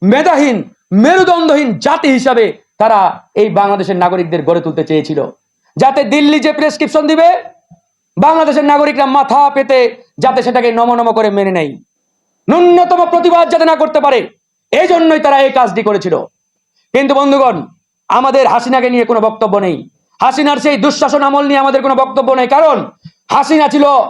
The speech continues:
দিল্লির কেনা গোলাম এবং তিনি দিল্লির প্রেসক্রিপশন বাস্তবায়ন করবেন,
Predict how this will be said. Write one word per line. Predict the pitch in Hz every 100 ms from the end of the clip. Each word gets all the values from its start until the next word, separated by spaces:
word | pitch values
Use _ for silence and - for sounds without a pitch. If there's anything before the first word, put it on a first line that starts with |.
| - 165
দিল্লির | 151 302 294 285 277
কেনা | 277 277 277 262
গোলাম | 208 285 285 247 170 - _ _
এবং | 262 302 302
তিনি | 311 311
দিল্লির | 233 320 320 330 320
প্রেসক্রিপশন | 320 320 320 320 320 302
বাস্তবায়ন | 330 302 330 320 311
করবেন, | 320 311 311 269